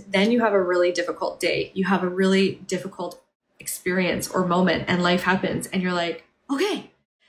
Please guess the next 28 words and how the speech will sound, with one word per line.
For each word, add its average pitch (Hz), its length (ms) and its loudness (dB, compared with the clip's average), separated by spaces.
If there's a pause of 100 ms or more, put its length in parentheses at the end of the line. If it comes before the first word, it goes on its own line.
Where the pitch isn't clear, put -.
just - 320 -6 (680)
focus 392 280 4
on 381 120 4
the 302 80 2
positive, 262 580 2 (100)
focus 415 280 6
on 392 100 4
the 349 80 2
silver 339 320 6
lining. 269 480 2 (320)
Everything 392 380 4
is 294 120 2
meant 339 200 6
to 320 120 6
be. 220 440 0 (420)
It's 330 160 2
all 381 220 4
good. 285 240 6
It's 190 180 -2
all 381 180 6
gonna 381 160 4
work 330 200 4
out 262 200 4
for 240 120 4
me." 180 240 0
And, 330 160 6
like, 359 280 2
yes, 247 960 2